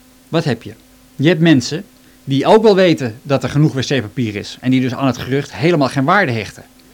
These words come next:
Maar wat doen die? Ze denken, "Ja, maar er zijn domoren die het gerucht zullen geloven. En als die domoren het gerucht zullen geloven en naar de winkel zullen rennen en het W C-papier zullen kopen, dan zal het uitverkocht zijn. Dus,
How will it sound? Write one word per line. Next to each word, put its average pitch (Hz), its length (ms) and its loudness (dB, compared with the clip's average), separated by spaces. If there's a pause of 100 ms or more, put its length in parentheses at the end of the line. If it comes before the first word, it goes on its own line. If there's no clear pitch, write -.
(680)
Maar 147 140 -2
wat 156 160 2
doen 220 160 8
die? 165 220 -2 (500)
Ze - 200 -4
denken, 156 460 2 (240)
"Ja, 131 440 0 (100)
maar 139 360 0
er 135 200 -4
zijn 120 280 0
domoren 175 640 4 (240)
die 156 160 4
het 156 80 -2
gerucht 135 300 -2
zullen 127 220 -2
geloven. 160 540 4 (460)
En 139 120 -2
als 131 140 0
die 131 160 -2
domoren 185 440 4
het 120 120 -6
gerucht 156 220 -2
zullen 131 160 -4
geloven 151 440 0
en 143 60 -4
naar 135 100 0
de 127 60 0
winkel 180 240 2
zullen 135 240 -2
rennen 120 280 0
en 113 80 -6
het 120 100 -4
W 160 60 0
C-papier 180 240 0
zullen 190 180 0
kopen, 196 400 0 (180)
dan 151 120 -6
zal 180 100 2
het 208 80 2
uitverkocht 202 460 0
zijn. 104 300 -4 (280)
Dus, 196 460 2